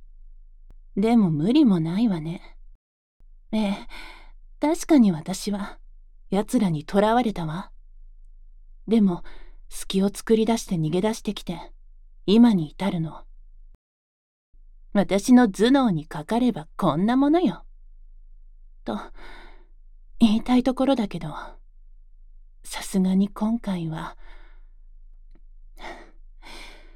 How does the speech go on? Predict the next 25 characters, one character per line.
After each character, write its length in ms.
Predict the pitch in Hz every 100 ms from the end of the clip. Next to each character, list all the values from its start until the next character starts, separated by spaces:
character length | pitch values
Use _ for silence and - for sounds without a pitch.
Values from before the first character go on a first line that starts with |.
| - - - - -
こ 180 | 214 185
う 60 |
し 200 | 202 -
て、 240 | - 233 233 - - - - - - - - - -
も 240 | 202 190
う 80 | 214
一 220 | 220 254
度 120 | 240 247
み 220 | 226 247
ん 80 | 269
な 100 | 302
の 160 | 254
顔 300 | - 180 190
見 140 | 214 247
れ 140 | 254
て、 420 | - 190 170 - - - - - - - - -
よ 160 | 208 -
か 140 | 262
っ 40 | 247
た。 260 | - 196 - - - - - - - - - -
そ 200 | 175 175
こ 180 | 208
の 220 | 208 202 175
レ 160 | 175
ッ 80 | 285